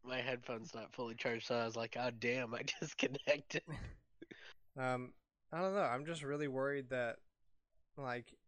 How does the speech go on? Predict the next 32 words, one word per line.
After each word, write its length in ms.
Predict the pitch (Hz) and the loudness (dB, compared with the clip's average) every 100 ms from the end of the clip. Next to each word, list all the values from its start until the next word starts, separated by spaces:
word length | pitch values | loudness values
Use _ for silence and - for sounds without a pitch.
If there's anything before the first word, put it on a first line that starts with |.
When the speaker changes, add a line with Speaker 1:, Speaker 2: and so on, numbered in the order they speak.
| - _ - _ _ _ _ _ _ _ _ | -20 _ -20 _ _ _ _ _ _ _ _
Speaker 2:
even 320 | - 151 165 | 0 2 2
if 180 | 147 147 | 2 0
companies 460 | - 151 147 147 135 | -2 -2 0 -2 -4
keep 260 | - 151 | -4 -4
offering 420 | 127 123 131 143 123 | -2 -2 -2 -8 -8
physical 340 | 143 131 - 131 | -10 -10 -8 -8
games, 500 | 117 120 123 110 107 | -4 -6 -6 -12 -12
like, 160 | 107 107 | -14 -12
they're 120 | 110 | -14
gonna 240 | 120 120 | -14 -16
start 260 | - 120 123 | -12 -10 -10
requiring 580 | 117 - 113 113 117 117 - | -12 -10 -8 -6 -8 -14 -16
internet 340 | 120 117 127 - | -14 -12 -12 -12
connections 420 | 135 135 - 139 | -14 -14 -14 -10
all 100 | 139 | -8
the 140 | 139 | -8
time. 180 | - 147 147 _ _ - - | -12 -14 -16 _ _ -20 -14
And 120 | 127 135 | -6 -2
that 100 | 180 | 0
was, 140 | 202 | -2
like, 200 | 185 156 - _ - - - - _ _ _ _ _ - - - - - | -4 -6 -14 _ -20 -20 -20 -20 _ _ _ _ _ -20 -20 -20 -20 -4
you 80 | 147 | 0
know, 60 | |
that 120 | 147 | 2
was, 100 | 208 | 2
like, 120 | 220 156 | 0 -2
a 40 | |
big 300 | 117 156 151 | 0 0 -2
thing 320 | - 139 147 | -4 -4 -4
last 320 | 113 135 190 - | 0 0 0 -6
gen 360 | 113 107 107 - - _ - | -10 -12 -16 -20 -20 _ -16
when, 220 | 127 127 | -10 -6